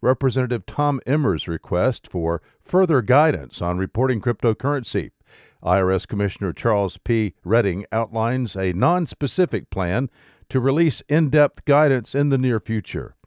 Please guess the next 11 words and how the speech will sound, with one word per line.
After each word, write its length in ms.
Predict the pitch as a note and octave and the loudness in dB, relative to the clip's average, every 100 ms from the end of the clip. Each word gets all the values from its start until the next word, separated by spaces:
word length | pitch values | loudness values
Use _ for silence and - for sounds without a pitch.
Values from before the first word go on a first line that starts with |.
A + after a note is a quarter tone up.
| _ _ _ | _ _ _
This 220 | G2+ G2+ | -4 -2
is 100 | G2+ | -4
the 120 | D2+ E2+ | -6 -6
first 460 | B2 B2 - - - | -2 -2 -2 -12 -4
tax 440 | C3+ C3+ - - | -2 -2 -4 -14
guidance 480 | - E2+ E2 G2 - | -4 -2 -2 -4 -6
for 180 | - G2+ | -4 -4
cryptocurrency 960 | - D3+ A#2 G2 - D3+ E2 - G2+ A#2+ | -4 -4 -4 -4 -2 -2 -4 -6 -6 -4
since 280 | A2 A#2+ | -6 -6
twenty 260 | - G#2+ G2+ | -6 -6 -4
fourteen. 760 | - F#2 - A#2 A2 C#2 G1+ | -4 -8 -6 -6 -4 -6 -12